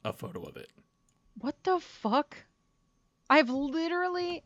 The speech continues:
Speaker 2: no, it's Mounds, you asshole. <laughs>
Speaker 1: <laughs> It says Spoonow right there.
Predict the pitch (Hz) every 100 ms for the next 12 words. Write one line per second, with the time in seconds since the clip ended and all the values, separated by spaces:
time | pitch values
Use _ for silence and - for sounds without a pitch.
0 | - 262 247 240 233 233 226 220 214 190
1 | 196 202 - 190 185 - - 180 - -
2 | 254 - 294 - 339 - - 403 381 254
3 | 240 - 269 277 - - 285 311 190 185
4 | 156 170 226 254 - 233 254 151